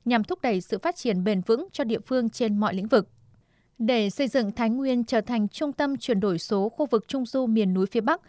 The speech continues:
Bộ Thông tin và Truyền thông và Ủy ban Nhân dân tỉnh Thái Nguyên ký biên bản ghi nhớ về hợp tác phát triển thông tin và truyền thông. Đồng thời, Bộ sẽ hỗ trợ tích cực về công nghệ,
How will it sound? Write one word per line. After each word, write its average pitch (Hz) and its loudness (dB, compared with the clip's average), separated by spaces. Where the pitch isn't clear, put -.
Bộ 262 8
Thông 302 -4
tin 294 -2
và 233 -2
Truyền 208 -2
thông 247 0
và 254 2
Ủy 233 0
ban 269 -2
Nhân 269 -4
dân 254 -2
tỉnh 226 0
Thái 214 -2
Nguyên 240 -2
ký 220 -2
biên 240 -2
bản 220 0
ghi 247 -2
nhớ 226 2
về 262 0
hợp 202 -4
tác 311 -4
phát 359 0
triển 202 -2
thông 247 -6
tin 240 -4
và 214 0
truyền 190 0
thông. 233 2
Đồng 247 2
thời, 240 0
Bộ 208 2
sẽ 240 -2
hỗ 269 -4
trợ 262 -2
tích - -6
cực - -2
về 196 0
công 240 -2
nghệ, 226 0